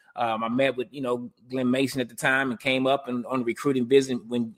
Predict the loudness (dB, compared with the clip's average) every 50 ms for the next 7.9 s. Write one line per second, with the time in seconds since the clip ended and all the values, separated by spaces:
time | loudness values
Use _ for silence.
0 | _ -6 -2 0 2 2 2 2 2 0 0 0 2 2 2 2 2 4 6 6
1 | 8 8 6 4 4 2 4 4 4 2 2 0 0 0 2 2 2 4 6 6
2 | 6 6 4 0 -2 -2 -6 -6 -10 -16 -18 -14 -12 -12 -10 -4 2 2 4 4
3 | 4 2 2 2 4 4 4 4 4 2 0 -4 -6 _ _ _ _ -18 -18 -18
4 | -18 _ _ _ _ -12 -8 -6 -4 -4 -4 -6 -6 -6 -4 -2 0 0 0 0
5 | 2 2 4 4 4 4 2 2 2 4 4 4 6 4 4 2 2 2 4 2
6 | 2 0 -2 -4 -4 0 2 2 2 2 2 -4 -4 -4 -4 -6 -6 -4 -2 2
7 | 2 2 2 2 0 -2 0 2 4 6 6 8 6 6 6 4 0